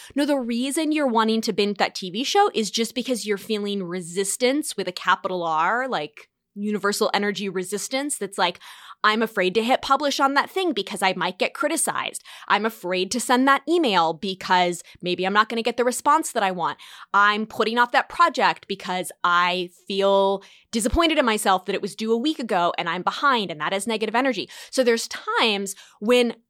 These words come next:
I wanna rest, and it's really that I, I'm just wanting a distraction. <laughs>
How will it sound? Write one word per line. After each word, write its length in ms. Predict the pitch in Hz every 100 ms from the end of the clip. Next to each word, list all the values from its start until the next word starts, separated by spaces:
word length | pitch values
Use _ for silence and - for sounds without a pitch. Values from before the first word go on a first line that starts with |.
| _ 247
I 260 | 262 359
wanna 320 | 359 320 220 170
rest, 800 | 160 160 202 131 151 - - -
and 100 | 208
it's 180 | 202 -
really 840 | 185 202 269 247 208 185 180 175 -
that 380 | 165 190 180 - -
I, 640 | 180 175 170 170 165 160 _ _ _ _ _ -
I'm 220 | 202 208
just 240 | 233 -
wanting 360 | 240 226 220 214
a 40 |
distraction. 720 | - - - 170 139 - -
<laughs> 60 | -